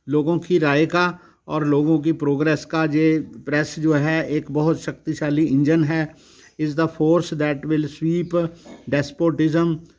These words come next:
away," जो कि डेस्पोटिज्म यानी एक शक्तिशाली रा-, राज्य द्वारा चलाया गया दमन का अभियान जो है उसको ये ख़त्म कर देगा। "In many of the Mercier novels,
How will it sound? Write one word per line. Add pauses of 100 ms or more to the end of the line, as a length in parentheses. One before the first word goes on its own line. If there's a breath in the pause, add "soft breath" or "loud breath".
(200 soft breath)
away," (180)
जो
कि (340 loud breath)
डेस्पोटिज्म
यानी
एक
शक्तिशाली
रा-,
राज्य (240)
द्वारा (360 loud breath)
चलाया
गया
दमन
का
अभियान
जो
है
उसको
ये
ख़त्म
कर
देगा। (400 soft breath)
"In
many (100)
of
the (120)
Mercier
novels,